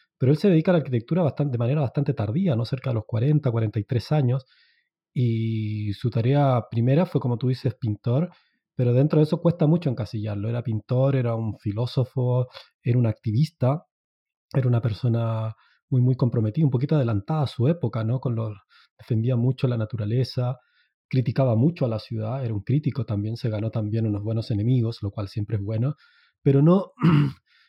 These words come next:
no deja de estar exento, digamos, Hundertwasser de esta vida, de esta vida llena de,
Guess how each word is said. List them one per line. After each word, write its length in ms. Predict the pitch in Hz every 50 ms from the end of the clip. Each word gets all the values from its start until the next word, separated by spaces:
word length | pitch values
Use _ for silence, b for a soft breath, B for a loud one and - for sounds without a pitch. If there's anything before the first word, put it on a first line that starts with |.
| b b -
no 140 | 147 151
deja 200 | 170 175 170 214 208
de 60 | 175
estar 240 | - - - 170 175
exento, 600 | 165 170 - - - 175 175 170 170 170 160 156
digamos, 480 | 147 143 151 156 156 156 151 143 131 B B B B B B
Hundertwasser 580 | 147 147 147 139 123 139 147 139 - 160 135
de 60 | 135
esta 200 | 139 - - 147
vida, 560 | 135 143 147 143 147 143 135 131 123 120 120 - _ _ _ _ _ _ _ _ _ _ _ _ _ _ _ _ _ _ _ _ _
de 160 | - - 156
esta 180 | 160 - 180 170
vida 600 | 185 180 180 170 160 151 147 143 139 135 131 127
llena 380 | 113 113 120 143 151 160 160
de, 420 | 151 143 135 127 123 117 117 117